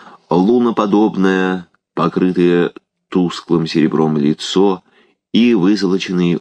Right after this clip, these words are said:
усы. Из морщинистой, изборожденной глубокими трещинами груди идола — торчат угрожающие кабаньи клыки. Приплясывают волхвы,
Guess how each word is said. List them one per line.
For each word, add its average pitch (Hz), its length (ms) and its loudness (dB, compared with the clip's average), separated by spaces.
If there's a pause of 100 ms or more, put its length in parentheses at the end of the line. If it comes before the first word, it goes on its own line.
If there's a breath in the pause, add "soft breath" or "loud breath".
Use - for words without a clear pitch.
усы. 76 600 -2 (560 loud breath)
Из 98 220 2
морщинистой, 98 840 -2
изборожденной 85 840 0
глубокими 80 640 0
трещинами 80 680 0
груди 82 580 0
идола — 58 500 -2 (500 soft breath)
торчат 107 840 -2 (160)
угрожающие 95 1160 0
кабаньи 78 640 -2
клыки. - 640 -6 (1800)
Приплясывают 87 720 0
волхвы, 78 680 0